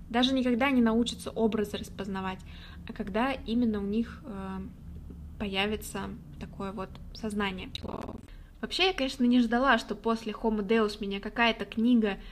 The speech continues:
так же сильно впечатлит, но будущему человечеству удалось подобраться очень-очень близко к топу. Например, меня чрезвычайно заинтересовала часть,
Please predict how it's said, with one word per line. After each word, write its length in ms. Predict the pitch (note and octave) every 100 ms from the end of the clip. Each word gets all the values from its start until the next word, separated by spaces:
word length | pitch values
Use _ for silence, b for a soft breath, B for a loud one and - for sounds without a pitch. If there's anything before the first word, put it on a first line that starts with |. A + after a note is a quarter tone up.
| B B
так 220 | - B3 A3+
же 120 | G#3
сильно 340 | - A#3 G#3
впечатлит, 640 | G3+ G#3 - - A#3 G#4+ - B B B
но 640 | G#3 A3 A3+ A3 A3 G#3 -
будущему 520 | G#3 C#4 B3+ - A#3
человечеству 640 | - G#3+ C4+ C5 - B3+
удалось 800 | - G#3+ G#3+ A3 B3+ F#4 F4+ - - -
подобраться 1200 | A3+ A3 G3+ A3+ C4+ C4+ A#3+ - G3+ F#3 F3 - - -
очень-очень 680 | A#3 G#3+ A3 A3 G#3 A3 G#3
близко 460 | C4 C#4+ - G#3+
к 100 | -
топу. 500 | - B3 G#3+ - - - - B B
Например, 540 | A3+ G#3 G#3+ G#3+ C4+ -
меня 400 | A3+ A3+ A3+ B3+
чрезвычайно 1000 | B3+ - B3 A3+ A3 B3 - B3 A3+ G#3
заинтересовала 840 | G3 G3 F#3+ G#3+ F#3+ G3 F#3 F#3 F#3
часть, 400 | - A3+ G4+